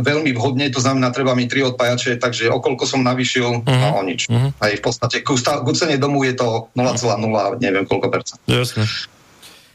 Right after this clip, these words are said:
Speaker 1: Hej, ak, ak to, mne, mne to, mne by to dávalo zmysel, žiaľ, nestávam zatiaľ dom a <laughs> teda nemôžem to ani aplikovať ako, ale ak by boli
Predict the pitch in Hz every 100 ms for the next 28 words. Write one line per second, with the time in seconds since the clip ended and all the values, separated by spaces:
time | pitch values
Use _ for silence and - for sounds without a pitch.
0 | _ - - 120 127 - 160 - 156 143
1 | 131 175 151 165 190 139 151 214 180 160
2 | 160 156 131 156 180 156 127 139 143 127
3 | 127 139 131 156 143 135 147 127 120 120
4 | 139 143 135 127 - 113 113 113 120 -
5 | 127 117 - _ 123 110 110 131 135 135
6 | 131 123 117 120 120 123 123 117 120 120
7 | 120 120 120 120 - - 156 143 147 147